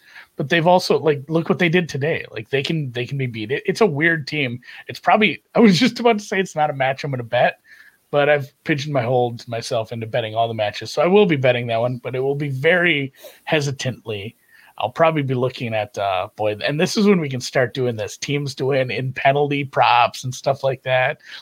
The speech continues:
Like, shit's gonna get weird. Um, it's gonna go way past.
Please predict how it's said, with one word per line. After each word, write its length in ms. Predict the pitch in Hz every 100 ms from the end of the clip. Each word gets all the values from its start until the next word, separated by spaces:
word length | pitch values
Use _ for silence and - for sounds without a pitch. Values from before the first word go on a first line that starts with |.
| -
Like, 140 | 104
shit's 240 | - 202 -
gonna 180 | 180 143
get 200 | 120 110
weird. 360 | 117 101 110 - 127 -
Um, 240 | - 151 147
it's 160 | 139 -
gonna 160 | 165
go 100 | 135
way 320 | 131 131 151 147
past. 320 | 139 117